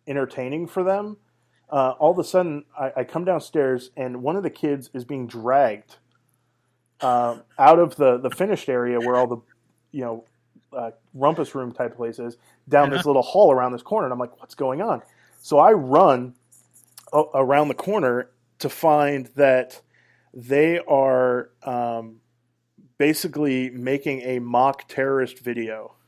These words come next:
Speaker 1: like, in this unfinished
Speaker 2: <laughs>
Speaker 1: basement. They're wearing scarves around their heads. I mean, it, completely inappropriate. But it's just one of those things where it's just like, you
Speaker 2: Is this
Speaker 1: really?
Speaker 2: actually happening right
Speaker 1: Really? Is this actually happening? Like,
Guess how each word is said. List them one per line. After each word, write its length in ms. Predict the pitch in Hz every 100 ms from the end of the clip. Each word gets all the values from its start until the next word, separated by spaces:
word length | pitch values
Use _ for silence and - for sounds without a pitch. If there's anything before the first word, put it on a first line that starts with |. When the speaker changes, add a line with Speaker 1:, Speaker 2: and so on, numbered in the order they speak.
| _ _
Speaker 1:
like, 300 | - 311 -
in 120 | 151
this 220 | 151 190 -
unfinished 540 | 151 151 - 151 143
Speaker 2:
<laughs> 40 | -
Speaker 1:
basement. 460 | 131 143 143 120 - -
They're 160 | 135 139
wearing 300 | 135 139 135
scarves 480 | - - 147 143 143
around 260 | 135 135
their 120 | 131 123
heads. 460 | 127 127 120 120 -
I 60 | 131
mean, 220 | 127 123
it, 300 | 131 127 123
completely 440 | 135 127 180 160 139
inappropriate. 580 | 123 135 127 127 117 - _ - -
But 180 | 170 175
it's 140 | 160
just 160 | 185 -
one 100 | 202
of 60 |
those 160 | 185 -
things 220 | 202 196
where 100 | 156
it's 100 | 143
just 180 | 165 147
like, 280 | 151 139 - _ _ _ - _ _ _ _
you 120 | 151 165
Speaker 2:
Is 180 | 180 180
this 160 | 214 -
Speaker 1:
really? 240 | 208 233
Speaker 2:
actually 180 | 240 -
happening 300 | 160 160 143
right 120 | 139 147
Speaker 1:
Really? 280 | 208 214
Is 160 | 208 156
this 200 | 196 202 262
actually 400 | 175 185 196 180
happening? 480 | 170 170 160 123 127
Like, 180 | 147